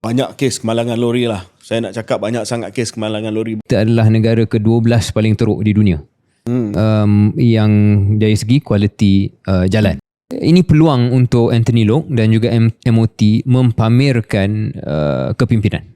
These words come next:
Speaker 1: Bilakah masa untuk kita boleh mewajibkan, contohnya, penggunaan sistem telematik dan pemantauan masa?
Speaker 2: J R S ni apa sebenarnya asalnya?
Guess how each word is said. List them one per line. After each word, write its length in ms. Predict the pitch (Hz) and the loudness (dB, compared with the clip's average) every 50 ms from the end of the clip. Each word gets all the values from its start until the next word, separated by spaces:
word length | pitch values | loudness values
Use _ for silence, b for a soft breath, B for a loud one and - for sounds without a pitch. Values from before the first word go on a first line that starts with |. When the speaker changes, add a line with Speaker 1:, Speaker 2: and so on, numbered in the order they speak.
| _ _ _ _ _ _ b b b b _ | _ _ _ _ _ _ b b b b _
Speaker 1:
Bilakah 400 | 101 120 123 127 123 120 - 123 | -2 0 2 2 0 0 -2 -2
masa 480 | 117 120 117 107 - - - 143 127 113 | -2 -2 -2 -2 -2 -2 0 0 0 0
untuk 400 | 107 110 110 110 113 - 107 98 | -2 -2 -4 -6 -4 -6 -6 -4
kita 560 | - 117 107 _ _ 127 120 117 113 110 110 | -4 -8 -8 _ _ -2 0 0 0 0 0
boleh 240 | 107 113 113 117 113 | 0 0 0 0 0
mewajibkan, 960 | 110 110 113 113 113 113 113 113 131 - _ - - 117 98 95 90 87 82 | 0 0 0 0 0 -2 0 -2 -4 -6 _ -6 -4 -4 -2 -4 -6 -10 -10
contohnya, 560 | 82 - 110 104 104 120 113 110 117 113 113 | -4 -4 -4 -2 0 -2 -2 -2 -2 -4 -4
penggunaan 480 | 98 113 107 104 113 110 110 101 107 104 | -4 -4 -2 -2 -2 -2 -2 -4 -4 -6
sistem 560 | - - 104 - _ - 113 110 110 107 101 | -6 -6 -8 -6 _ -4 -2 -2 -2 -4 -6
telematik 640 | - 113 101 107 107 113 110 - _ 123 104 - b b b b b b b b _ | -4 -4 -2 -2 0 -2 -4 -2 _ -6 -6 -6 b b b b b b b b _
dan 160 | - 113 107 | -4 -4 -2
pemantauan 640 | 98 110 110 110 107 104 101 107 104 107 107 104 104 | -2 -2 -2 -2 -4 -2 -4 -2 -2 -2 -4 -4 -4
masa? 480 | 104 104 98 - - 110 92 90 92 | -6 -6 -8 -6 -6 -6 -6 -6 -6
Speaker 2:
J 240 | - 101 113 113 113 | -2 -2 0 0 0
R 80 | 127 131 | 0 0
S 80 | 117 | 0
ni 80 | - 135 | 2 0
apa 240 | 117 113 _ - 120 | 0 -2 _ -2 -2
sebenarnya 400 | 104 - 107 98 98 95 95 90 | -2 0 0 0 0 0 -2 -4
asalnya? 320 | - - 107 87 85 - | -4 -6 -8 -8 -10 -14